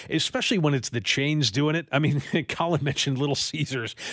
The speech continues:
and the, uh, you know, the hot and ready, g-, "Yeah, here's five bucks, give me a pizza."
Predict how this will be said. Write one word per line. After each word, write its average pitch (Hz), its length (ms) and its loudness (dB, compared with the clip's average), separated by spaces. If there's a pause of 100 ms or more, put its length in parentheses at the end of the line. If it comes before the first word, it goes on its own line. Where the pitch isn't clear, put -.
(100)
and 165 220 2
the, 156 240 4
uh, 139 340 4
you 156 180 0
know, 165 100 2
the 147 360 0
hot 185 260 0
and 160 120 2
ready, 156 260 2
g-, 143 240 -4
"Yeah, 139 220 2
here's 190 240 0
five 185 360 0
bucks, 156 240 2
give 175 140 0
me 151 80 2
a 131 80 0
pizza." 139 400 0